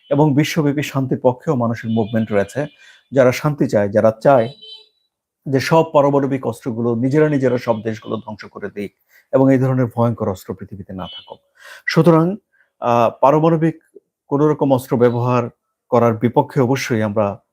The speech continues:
থাকব এবং এটার এই, এবং যে কোনো ধরনের যুদ্ধের বিপক্ষে অবশ্যই আমরা কথা বলবো, কারণ যুদ্ধ সাধারণ মানুষকে নিঃস্ব করে দেয়, যুদ্ধ অর্থনৈতিকভাবে ক্ষতিগ্রস্ত করে, এর সবকিছুই ক্ষতি। আর শুধু,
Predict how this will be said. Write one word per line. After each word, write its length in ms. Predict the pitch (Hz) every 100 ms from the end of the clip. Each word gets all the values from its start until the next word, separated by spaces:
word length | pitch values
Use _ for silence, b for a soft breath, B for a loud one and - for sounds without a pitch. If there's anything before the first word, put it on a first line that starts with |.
| _ -
থাকব 460 | 139 123 139 147 b b b
এবং 420 | 139 135 139 139 135 -
এটার 340 | 139 147 139 131 -
এই, 180 | 135
এবং 320 | 135 139 139 131
যে 100 | 147
কোনো 200 | 165 160
ধরনের 360 | 156 151 135
যুদ্ধের 380 | 117 131 - 147
বিপক্ষে 520 | 120 117 135 _ 143
অবশ্যই 380 | 123 120 - 120
আমরা 200 | 107 107
কথা 420 | - _ _ 110
বলবো, 340 | 113 113 131 170 b b b b
কারণ 300 | 135 139 127
যুদ্ধ 460 | 139 135 147 160 - _ _ _ _
সাধারণ 440 | - - 127 151 143
মানুষকে 560 | 127 123 - - 139 - _ _ _ _ _ _ -
নিঃস্ব 300 | 143 - 165
করে 220 | 135 117
দেয়, 280 | 107 120 135 - - 233 - -
যুদ্ধ 440 | 127 135 156 151 - _ _ -
অর্থনৈতিকভাবে 760 | 139 135 160 151 147 127 143 131
ক্ষতিগ্রস্ত 500 | 135 123 135 123 131
করে, 280 | 131 135 - _ _ _ _
এর 100 | 180
সবকিছুই 480 | 175 185 185 180 156
ক্ষতি। 300 | - 104 - _ _ _ _ _ _ -
আর 100 | 117
শুধু, 520 | - 135 151 160